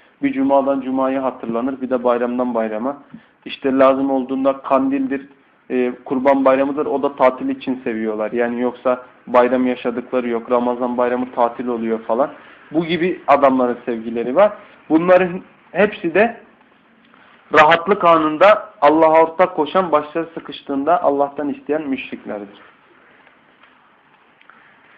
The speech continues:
Evet, bu bapta şeyhin getirdiği ikinci nas şu hadis. İmran İbni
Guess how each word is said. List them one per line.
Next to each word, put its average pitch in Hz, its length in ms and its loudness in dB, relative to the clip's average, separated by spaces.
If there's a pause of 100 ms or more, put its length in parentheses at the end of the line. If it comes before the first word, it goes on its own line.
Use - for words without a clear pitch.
(300)
Evet, 175 220 6
bu 208 200 2
bapta 226 280 4
şeyhin 220 440 0
getirdiği 208 440 -2
ikinci 196 440 -4
nas 208 180 6 (200)
şu 180 240 0
hadis. 160 240 2 (300)
İmran 180 340 4
İbni 180 220 -2